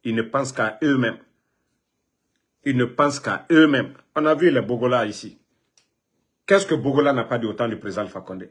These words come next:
Mais aujourd'hui, vous entendez les Bogola parler ? Hein ? Vous entendez les Bogola ? Chacun défend ses intérêts personnels, c'est tout, hein ? Chacun défend son intérêt. Donc,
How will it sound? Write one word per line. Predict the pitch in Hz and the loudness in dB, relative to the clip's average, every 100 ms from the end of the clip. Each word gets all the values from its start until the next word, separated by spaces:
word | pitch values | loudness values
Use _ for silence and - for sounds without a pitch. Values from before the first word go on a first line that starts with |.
| _ - | _ -2
Mais | |
aujourd'hui, | 143 139 147 151 | 0 2 2 0
vous | 123 | 0
entendez | 127 135 139 | 2 2 2
les | 131 | 0
Bogola | 101 113 120 120 | -2 -2 -2 -2
parler ? | 104 95 113 - _ _ _ _ _ _ _ _ _ _ _ _ - | -4 -10 -12 -16 _ _ _ _ _ _ _ _ _ _ _ _ 0
Hein ? | - 415 - _ _ _ _ _ _ _ _ _ _ _ _ _ _ _ _ 139 | 2 2 -4 _ _ _ _ _ _ _ _ _ _ _ _ _ _ _ _ 0
Vous | 196 | 2
entendez | 190 208 226 | 4 2 2
les | 185 | 2
Bogola ? | 135 135 190 - _ - | 0 -2 -4 -8 _ -14
Chacun | - 208 190 226 | -6 -4 -2 -4
défend | 196 139 - 165 151 - _ _ | -4 -4 -4 -4 -6 -8 _ _
ses | - 117 110 | -10 -6 -4
intérêts | 131 131 135 131 | -4 -2 -2 -4
personnels, | 127 - 123 120 107 | -8 -8 -8 -8 -10
c'est | 123 | -10
tout, | 160 185 | -2 0
hein ? | 147 - _ _ _ _ _ _ _ - _ _ _ | 0 -6 _ _ _ _ _ _ _ -20 _ _ _
Chacun | - 131 - 170 | -8 -4 0 0
défend | 131 131 139 | 0 -2 -4
son | 113 | -4
intérêt. | 107 107 113 110 - _ _ _ _ _ | -6 -6 -6 -8 -16 _ _ _ _ _
Donc, | 123 156 | -2 -2